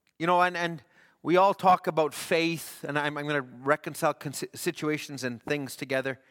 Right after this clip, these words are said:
You know, Brother Branham would talk about his meetings, and he would say that quite often he would have a service in the afternoon because he didn't wanna, you know, he was out on a, on an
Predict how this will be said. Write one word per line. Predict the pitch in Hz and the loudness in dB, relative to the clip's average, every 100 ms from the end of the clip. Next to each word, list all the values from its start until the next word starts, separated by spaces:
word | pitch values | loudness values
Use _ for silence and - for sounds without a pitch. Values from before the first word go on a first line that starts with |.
| _ _ _ _ _ _ _ _ - | _ _ _ _ _ _ _ _ -2
You | |
know, | 180 185 160 - - | 2 2 -2 -14 -4
Brother | 156 196 | 2 4
Branham | 190 185 175 | 4 2 2
would | 160 | -2
talk | - 180 180 | 2 2 2
about | 180 151 135 | 2 0 2
his | 147 120 | 0 -2
meetings, | 135 156 156 135 101 - - - _ _ _ _ _ _ _ _ | -4 -4 -2 -4 -6 -16 -18 -20 _ _ _ _ _ _ _ _
and | 139 151 | -4 0
he | |
would | 151 147 | 0 0
say | - 160 156 147 | 2 2 2 0
that | 131 139 - | 0 -2 -2
quite | - 151 | 0 4
often | 151 151 151 | 2 2 -6
he | 127 143 | -4 -2
would | 135 | -2
have | 127 139 | 0 0
a | 127 | -2
service | - 165 151 135 - | -4 -2 -2 -2 -6
in | 127 | -4
the | 120 | 0
afternoon | 135 - 139 143 139 | -2 -2 -8 -6 -4
because | 131 - 127 | -6 -4 -4
he | 123 | -4
didn't | 139 135 127 | -6 -6 -4
wanna, | 131 131 - - - - _ - | -2 -2 -6 -20 -20 -20 _ -10
you | 131 | -4
know, | 127 | 0
he | 131 | 0
was | 127 | 0
out | 139 - | -2 -2
on | 127 | -4
a, | 123 123 | -4 -6
on | - 123 | -6 -4
an | 117 | -4